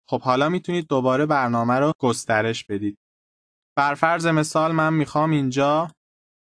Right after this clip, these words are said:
یه خط جدید به برنامه اضافه کنم. برای این کار کافیه که اف ده یا این گزینه رو فعال کنم و بیام اینجا، ملاحظه بفرمایید، اینو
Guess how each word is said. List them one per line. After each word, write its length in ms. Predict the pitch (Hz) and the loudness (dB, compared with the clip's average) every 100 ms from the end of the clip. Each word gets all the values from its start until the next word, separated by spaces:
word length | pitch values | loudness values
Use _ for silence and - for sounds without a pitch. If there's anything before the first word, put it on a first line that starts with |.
| - | -4
یه 140 | 131 | -2
خط 420 | 156 - 151 165 165 | 0 0 -2 -2 -2
جدید 460 | 151 135 135 175 | 2 0 0 -4
به 120 | 160 | -2
برنامه 480 | 147 135 127 127 127 | 0 0 2 0 2
اضافه 460 | 135 120 110 104 113 | 0 0 -2 -2 -8
کنم. 400 | - 101 104 104 | -6 -8 -8 -4
برای 360 | 135 131 147 151 | 0 2 2 0
این 240 | 147 156 | 0 0
کار 220 | 156 151 | 0 -2
کافیه 460 | 156 131 120 147 143 | 0 -2 -2 -2 -2
که 380 | - 117 107 - _ | -2 -2 -2 -8 _
اف 300 | 123 120 - | -4 -4 -6
ده 280 | 143 139 117 | -2 -2 -2
یا 120 | 117 | -4
این 180 | 120 143 | -2 0
گزینه 500 | 123 113 113 113 123 | 0 -2 -4 -2 0
رو 200 | 120 104 _ _ _ | 0 -2 _ _ _
فعال 480 | 127 120 - 120 131 | -2 -2 -2 -2 -2
کنم 520 | 147 160 160 170 190 _ _ _ _ _ _ 120 | -2 -2 0 0 -4 _ _ _ _ _ _ -2
و 140 | 120 | -2
بیام 300 | 131 135 123 | 0 2 2
اینجا، 600 | 120 120 120 135 151 175 _ _ _ _ _ _ _ | 2 0 0 0 0 -2 _ _ _ _ _ _ _
ملاحظه 320 | 117 113 113 | -4 -2 -2
بفرمایید، 680 | 131 147 156 135 123 120 120 - _ _ _ _ _ | -2 0 0 0 2 0 -2 -6 _ _ _ _ _
اینو 220 | 135 131 | -2 -2